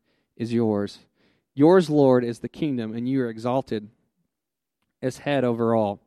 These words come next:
So, you see, we worship the same God that these passages talk about, who, it says, "By his very word, he created all that we can see, all that we can't see." And just think, God was created eno-,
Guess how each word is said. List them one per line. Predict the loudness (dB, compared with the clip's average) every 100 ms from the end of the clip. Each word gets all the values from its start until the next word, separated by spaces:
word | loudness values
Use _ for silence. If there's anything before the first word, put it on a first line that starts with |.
| _ _ _ _ _ _ -20 _ _
So, | -4 6 8 8 4 -12
you | -10
see, | -2 0
we | 4
worship | 4 2 -2
the | -4
same | -4 0 0
God | 4 4 4
that | 0
these | -4 -4
passages | -2 -2 -2 -4 -4
talk | -2 -2
about, | -2 -2 -4 0
who, | 0 0 _ _ -12
it | -4
says, | 0 2
"By | 4 4
his | 4 0
very | 0 2 4 4
word, | 6 6 4
he | 0
created | -2 0 2 0 0
all | 2 4 6 4 0 _ -2
that | 2
we | 2
can | 0
see, | -8 -2 0 0 -2 -6 _ 2
all | 6 8
that | 8
we | 4
can't | 0 -2 -6 -6
see." | -6 -6 -6 _ _ _ _ _ _ _ _ -4
And |
just | 0 2 2
think, | 0 0
God | 2 4
was | 4 2
created | 2 4 4 2
eno-, | -2